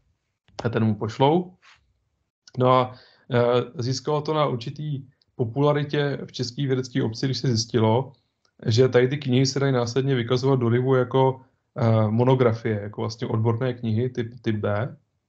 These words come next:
který byly, eh, vlastně ohodnocený obrovským množstvím bodů v tom Cafemlinku. Což je logický, protože pokud někdo píše prostě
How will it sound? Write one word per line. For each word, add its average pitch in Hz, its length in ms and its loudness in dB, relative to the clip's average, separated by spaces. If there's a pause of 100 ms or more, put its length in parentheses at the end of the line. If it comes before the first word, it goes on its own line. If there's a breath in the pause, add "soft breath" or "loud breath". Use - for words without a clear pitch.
(760)
který 143 240 4
byly, 143 460 4
eh, 113 340 0
vlastně 113 360 -4
ohodnocený 127 560 0
obrovským 127 380 -2
množstvím 127 320 0
bodů 117 400 2 (100)
v - 40 -12
tom 123 120 -4
Cafemlinku. 110 720 0 (460)
Což - 160 -4
je 170 60 6
logický, 139 480 2
protože 135 260 2
pokud 131 160 -2
někdo 131 200 2
píše 123 320 -2
prostě 120 400 -2